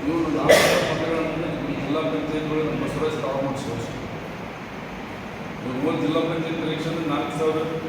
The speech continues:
ಓಟಿನ ಅಂತರದಿಂದ ಸೋಲಿಸಿದ್ರು. ಅದನ್ನು ವಿಚಾರ ಮಾಡಬೇಕು. ಮತ್ತು ಇದು ಯಾವಾಗ ಅವ್ರ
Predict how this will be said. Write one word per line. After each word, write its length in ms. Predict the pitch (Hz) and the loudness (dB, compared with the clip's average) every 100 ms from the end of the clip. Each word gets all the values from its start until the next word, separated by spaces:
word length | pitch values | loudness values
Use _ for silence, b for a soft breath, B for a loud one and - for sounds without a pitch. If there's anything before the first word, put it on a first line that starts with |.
| 151 147 | -4 -2
ಓಟಿನ 200 | 147 147 135 | -2 0 0
ಅಂತರದಿಂದ 460 | 139 - 160 160 156 | 0 0 0 0 0
ಸೋಲಿಸಿದ್ರು. 500 | 151 - 262 254 262 254 | -2 -2 -2 -2 -2 -2
ಅದನ್ನು 240 | 127 240 - | -2 -4 -4
ವಿಚಾರ 180 | - 165 160 | -2 0 2
ಮಾಡಬೇಕು. 280 | 156 160 151 - - | 0 -2 -2 -4 -4
ಮತ್ತು 140 | - 151 | -2 -2
ಇದು 80 | 147 | 0
ಯಾವಾಗ 240 | 151 165 160 160 160 160 - - - - - - | 0 2 2 0 -2 -6 -6 -8 -10 -10 -10 -6
ಅವ್ರ 100 | - | -2